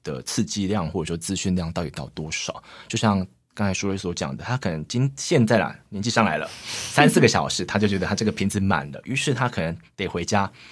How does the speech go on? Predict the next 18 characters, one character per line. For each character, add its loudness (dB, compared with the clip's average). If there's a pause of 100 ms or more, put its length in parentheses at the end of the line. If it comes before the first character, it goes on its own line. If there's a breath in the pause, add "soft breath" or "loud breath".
(220 loud breath)
自 2
己 4
独 -4
处 -6
一 -4
下， -2
才 -6
可 -6
以 -2
把 -8
这 -8
个 -6
瓶 -8
子 -10
给 -10
消 -8
耗 -10
掉。 -8